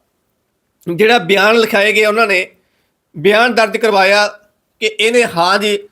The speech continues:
ਸਾਡੇ ਸਾਹਮਣੇ ਜਾਂ ਇਹਨਾਂ, ਇਹਨਾਂ ਲੜਕੀਆਂ ਦੇ ਨਾਲ ਆਹ ਕੁਝ ਕੀਤਾ, ਤੇ ਜਿਹੜੀਆਂ, ਜਿਹੜੀਆਂ ਸ਼ਬਦਾਵਲੀ ਵਰਤਦਾ ਸੀ ਸਾਰਾ ਕੁਝ ਉਹਦੇ ਵਿੱਚ ਡਿਟੇਲ 'ਚ ਦਿੱਤਾ ਹੋਇਆ। ਤੇ ਅੱਜ ਹੁਣ ਦਿੱਲੀ ਦੀ ਪੁਲਿਸ ਛਾਪੇ ਮਾਰ ਰਹੀ ਆ। ਤੇ ਕਹਿੰਦੇ ਹੁੰਦੇ ਆ ਕਿ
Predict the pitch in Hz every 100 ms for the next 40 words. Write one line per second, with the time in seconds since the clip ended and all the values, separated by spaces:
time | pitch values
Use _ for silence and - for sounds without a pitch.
0 | _ - 160 180 214 - 170 202 233 220
1 | 202 202 _ _ - 147 214 220 202 226
2 | 233 220 214 175 170 175 - 226 220 196
3 | 190 185 202 - - 165 160 190 143 -
4 | _ _ _ _ _ 202 190 214 233 220
5 | 226 220 - 196 175 180 185 214 202 180
6 | - 180 190 - 202 - _ _ - 214
7 | 226 226 214 190 196 202 175 156 170 175
8 | 185 185 160 156 202 185 190 185 - _
9 | _ _ _ 208 196 202 202 233 190 202
10 | 190 208 208 180 196 - 175 190 185 175
11 | 170 202 202 175 - _ _ _ _ _
12 | _ _ _ _ 214 208 226 240 233 220
13 | 233 226 226 220 175